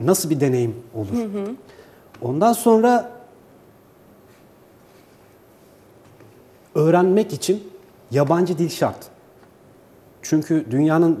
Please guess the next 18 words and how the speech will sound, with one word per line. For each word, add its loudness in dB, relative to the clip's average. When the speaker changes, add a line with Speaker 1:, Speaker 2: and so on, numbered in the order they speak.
Speaker 1:
büyük -2
bir 0
kısmı -2
Türkçe -2
konuşmuyor. 2
Ve -20
Speaker 2:
Evet. -8
Speaker 1:
çoğu 4
kaynakta 0
İngilizce, 2
işte -10
İspanyolca, 2
şimdi 2
artık 2
Çince 2
önemli -2
olmaya -4
başladı. -8